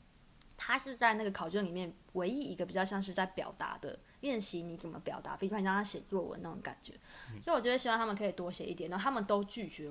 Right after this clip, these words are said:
Speaker 1: 我。
Speaker 2: 什么？
Speaker 1: <laughs> 因为原因就是因为中翻英真的对他们来说的拿分的那个效益很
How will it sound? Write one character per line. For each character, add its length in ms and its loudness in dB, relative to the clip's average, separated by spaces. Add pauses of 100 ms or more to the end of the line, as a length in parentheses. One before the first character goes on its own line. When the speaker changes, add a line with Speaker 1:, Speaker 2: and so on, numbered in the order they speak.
Speaker 1:
我。 140 -12 (240)
Speaker 2:
什 260 10
么？ 360 10 (580)
Speaker 1:
<laughs> 560 0
因 140 -2
为 100 2
原 200 4
因 140 0
就 120 0
是 120 0
因 80 -2
为 200 2
中 280 0
翻 240 2
英 180 -2 (100)
真 240 0
的 120 2
对 140 0
他 80 4
们 120 0
来 100 -6
说 280 -4 (420)
的 260 6
拿 280 2
分 300 2
的 100 4
那 100 0
个 80 -2
效 340 4
益 140 0
很 180 -8